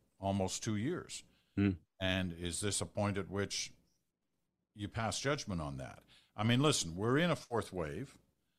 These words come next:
Speaker 1: and it clearly seems to be impacting more the unvaccinated than the vaccinated.
Speaker 2: Hmm.
Speaker 1: Uh, there's been a, a, a tremendous amount of movement on vaccines. Canada leads the world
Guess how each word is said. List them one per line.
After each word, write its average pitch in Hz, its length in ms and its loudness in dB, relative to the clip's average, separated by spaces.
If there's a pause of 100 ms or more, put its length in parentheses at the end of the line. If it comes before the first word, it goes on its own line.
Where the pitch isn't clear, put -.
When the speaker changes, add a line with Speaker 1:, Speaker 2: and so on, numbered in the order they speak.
(360)
Speaker 1:
and 98 180 4
it 101 200 -2
clearly 113 460 2
seems 107 360 2
to 92 60 -6
be 95 140 2
impacting 92 560 -2
more 90 360 2
the 85 240 -2
unvaccinated 90 880 -2 (260)
than 85 160 -6
the 76 120 -4
vaccinated. 78 680 -6 (460)
Speaker 2:
Hmm. 104 100 -12 (220)
Speaker 1:
Uh, 95 380 -2 (540)
there's 101 320 -2
been 95 400 0 (200)
a, 90 520 -12
a, - 20 -6
a 90 40 -8
tremendous 104 800 2 (1000)
amount 98 360 0
of 85 120 -4
movement 104 340 0
on 85 180 -2
vaccines. 90 840 -2 (720)
Canada 95 340 2
leads 92 520 0 (400)
the 92 80 -4
world 95 520 2